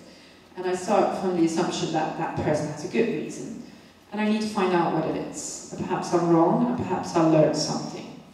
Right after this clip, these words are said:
Very often, I conclude that they cannot convince me, which, which is fine,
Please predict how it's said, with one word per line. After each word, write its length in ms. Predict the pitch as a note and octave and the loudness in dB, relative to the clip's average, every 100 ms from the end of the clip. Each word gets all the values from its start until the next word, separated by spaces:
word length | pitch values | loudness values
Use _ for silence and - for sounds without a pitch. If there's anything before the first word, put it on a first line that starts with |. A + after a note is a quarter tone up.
| - - - - _ _ | -20 -20 -20 -20 _ _
Very 440 | - F3+ E3+ D#3 C#3+ | -10 0 4 6 6
often, 840 | D3 D#3 - A3 A#3 - - - - - - - - - - - - - | 4 -2 0 2 2 0 -4 -10 -14 -20 -20 -20 -20 -20 -20 -20 -20 -8
I 260 | E3 E3 E3 | 0 2 2
conclude 600 | D#3+ E3 - E3+ D#3 D#3+ | 2 0 4 4 4 2
that 220 | D#3+ - | -2 -4
they 120 | D#3+ D#3 | -6 -4
cannot 400 | E3+ D#3 D#3 D#3 | -4 -2 -4 -8
convince 600 | D3+ D#3+ F3 G#3+ - D3 | -10 -6 -6 -4 -6 -4
me, 460 | D3+ C#3+ D3 - - - - - - | -4 -4 -6 -8 -16 -20 -20 -20 -2
which, 640 | F3 D3+ - - - - - | 0 2 -2 -6 -8 -12 -12
which 300 | D#3 - - | -10 -8 -6
is 180 | C#3+ - | -6 0
fine, 420 | G3+ F3 D3+ | 0 2 0